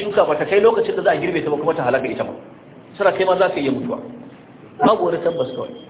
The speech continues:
Sura ka mu gyara mu ji tsoron Allah, mu koma zuwa gare shi, duk abin da Allah Subhanahu wa Ta'ala ya ce mu yi, mu aikata. Kuna kallo abin da Annabi ya yi da aka ce wa anzir ashirataka al-aqrabin, sai da ya kira kowa cikin danginsa.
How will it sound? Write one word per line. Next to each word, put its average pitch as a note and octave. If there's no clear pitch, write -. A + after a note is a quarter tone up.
Sura F3+
ka F3
mu D3+
gyara F3
mu D3
ji C#3+
tsoron D3
Allah, D#3
mu -
koma F3+
zuwa D3
gare C#3+
shi, D3+
duk G3+
abin E3
da D3
Allah D3
Subhanahu D3
wa C#3
Ta'ala C3
ya C3
ce C#3+
mu B2+
yi, -
mu B2+
aikata. C#3
Kuna -
kallo F3+
abin C#3
da D#3
Annabi C3+
ya C#3
yi C#3
da C#3+
aka C3+
ce C#3
wa C3
anzir C#3
ashirataka C#3+
al-aqrabin, A#2
sai D#3
da C#3+
ya C3
kira -
kowa F3+
cikin D#3+
danginsa. B2+